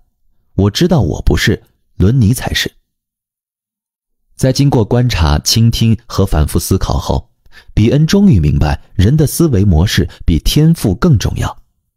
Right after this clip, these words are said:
此后不久，他所在的团队开创了招收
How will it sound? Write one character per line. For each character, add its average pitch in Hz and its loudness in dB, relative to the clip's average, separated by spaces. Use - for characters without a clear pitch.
此 - -2
后 113 0
不 110 0
久， - -4
他 120 2
所 92 0
在 110 -2
的 92 0
团 147 -2
队 80 -2
开 113 0
创 110 0
了 80 2
招 135 0
收 135 0